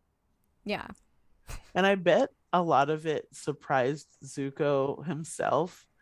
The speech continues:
Speaker 2: You know, like, he committed a little light treason when they, like,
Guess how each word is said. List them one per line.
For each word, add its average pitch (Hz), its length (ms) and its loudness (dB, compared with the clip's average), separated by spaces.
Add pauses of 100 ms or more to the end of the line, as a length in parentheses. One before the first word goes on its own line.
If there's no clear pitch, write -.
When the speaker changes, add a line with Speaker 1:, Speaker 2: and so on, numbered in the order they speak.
(360)
Speaker 2:
You 214 160 0
know, 175 260 2
like, 147 260 6
he 165 720 -2 (300)
committed 190 420 4
a 180 100 10
little 233 840 4
light 180 460 2
treason 160 1040 -4 (300)
when 156 380 2
they, 147 240 4
like, 139 480 2